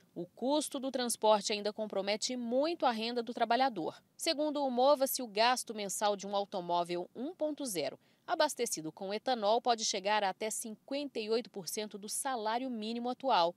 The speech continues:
Contando com um deslocamento de quinze quilômetros entre a residência e a empresa,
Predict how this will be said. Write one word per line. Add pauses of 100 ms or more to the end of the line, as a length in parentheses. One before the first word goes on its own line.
(220)
Contando
com
um
deslocamento
de
quinze
quilômetros
entre
a
residência
e
a
empresa,